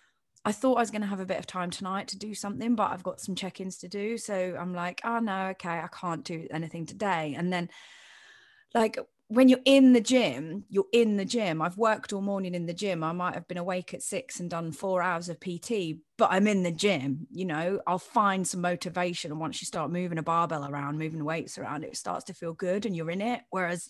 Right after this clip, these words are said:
I don't get that at home. It is really tough. And it's so cold and miserable outside. Even when I think, I've been enjoying running, like, "Oh, let's go for a run." Like, it's so cold. Like, it,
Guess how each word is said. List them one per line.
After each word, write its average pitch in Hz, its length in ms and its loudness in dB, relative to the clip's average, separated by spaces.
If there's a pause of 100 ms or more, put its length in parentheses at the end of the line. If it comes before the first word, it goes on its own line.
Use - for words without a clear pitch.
I 180 100 0
don't 175 360 -2
get 165 200 -2
that 147 160 -4
at 147 120 -8
home. 147 420 -6
It 208 180 -4
is 180 200 -4
really 139 340 -10
tough. 135 440 -12
And 247 120 -6
it's 277 180 -2
so 160 360 -6
cold 160 640 -4
and 160 180 -2
miserable 160 360 -6
outside. 160 680 -4 (260)
Even 226 260 4
when 214 100 4
I 202 80 2
think, 196 260 -4
I've 202 100 0
been 233 120 2
enjoying 175 400 -2
running, 175 480 -2 (340)
like, - 140 6
"Oh, 285 80 4
let's 262 140 0
go 269 120 4
for 226 180 0
a 208 60 0
run." 190 420 4
Like, 160 300 -4 (760)
it's 262 260 -2
so 156 480 -2
cold. 139 680 -6
Like, - 340 -10
it, - 160 -12